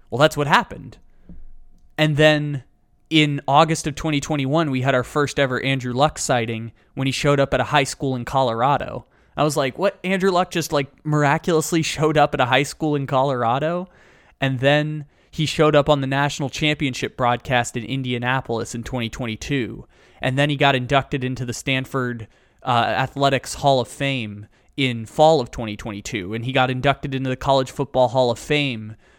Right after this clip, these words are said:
uh, and that's why he showed up at the, the championship game in Indianapolis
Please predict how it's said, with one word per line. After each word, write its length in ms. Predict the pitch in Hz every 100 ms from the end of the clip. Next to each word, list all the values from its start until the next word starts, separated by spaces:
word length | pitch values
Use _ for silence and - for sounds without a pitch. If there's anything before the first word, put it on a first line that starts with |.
| -
uh, 200 | 123 113
and 100 | 110
that's 180 | 131 -
why 140 | 135 123
he 100 | 123
showed 280 | - 127
up 160 | 123 127
at 140 | 120
the, 340 | 123 113 107 110 -
the 100 | 123
championship 640 | - 143 131 127 - 123
game 260 | - 127 120
in 220 | 143 139 131
Indianapolis 1200 | 135 123 120 117 123 127 - - 117 - -